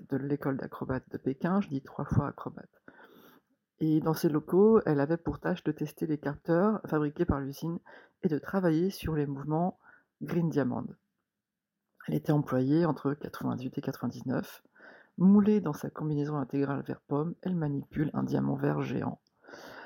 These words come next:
Euh, de leur relation amoureuse, qui a duré huit ou neuf mois, je ne sais plus, Lia, Li Yongpin a gardé la correspondance et la majeure partie des fichiers documentant le travail de Gao Yue. Par l'utilisation de vrais faux documents,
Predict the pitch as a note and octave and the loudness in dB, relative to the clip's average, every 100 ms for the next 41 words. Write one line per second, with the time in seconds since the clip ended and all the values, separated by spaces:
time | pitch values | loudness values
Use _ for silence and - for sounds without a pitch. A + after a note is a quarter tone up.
0 | - - - - E3 C#3 C#3 C3 - A2+ | -18 -18 -6 4 6 6 4 0 -4 -6
1 | - - - - B2+ - B2+ C3+ C3+ C#3+ | -6 -8 -10 -8 -6 -2 2 2 4 4
2 | C#3 - D3+ C#3+ D3 F3 G#3 G3 - C3+ | 2 -2 0 2 4 4 2 -2 -4 -6
3 | B2 C3+ C#3+ C#3+ C#3+ - D#3+ D3 - D3 | -6 -6 -4 -4 -6 -6 -4 -4 -2 -2
4 | D3+ - - D#3 - - - - - - | -2 -4 -6 -6 -6 -8 -12 -14 -14 -14
5 | - D3 E3 E3+ F3 F3 - E3 E3+ G#3 | -10 -2 0 4 4 2 0 2 4 6
6 | E3+ D#3+ E3 - - E3+ D#3+ D3+ - - | 4 2 0 -4 -4 -2 -2 -4 -6 -4
7 | C#3+ C#3+ C#3 D#3+ D3 - - D3+ - D#3 | 0 0 0 0 -2 -2 -4 -4 -2 -4
8 | D3+ - D3 C#3 C#3+ D#3+ D3+ D#3 - C#3+ | -4 -4 -2 0 0 0 0 -4 -2 -2
9 | - D3+ C#3 C#3+ - - D3 C3 - D3 | 0 -2 -2 -6 -8 -2 -2 -2 -2 -2
10 | C#3 C#3 C#3 - D3 C#3+ C#3+ C3+ C#3+ C3+ | 0 -2 -2 0 2 2 0 -2 -2 -2
11 | C3 B2 C#3 - _ - - - - _ | -2 2 2 -2 _ -20 -20 -20 -20 _
12 | - D#3 D3 E3+ - F#3 F3 E3 - F#3 | -2 -2 0 -4 0 2 2 2 0 0
13 | C#3+ C3+ D#3+ D#3+ - D3+ D3+ D3+ C#3 C#3 | 0 0 0 2 0 0 0 -2 -2 -2
14 | - | -4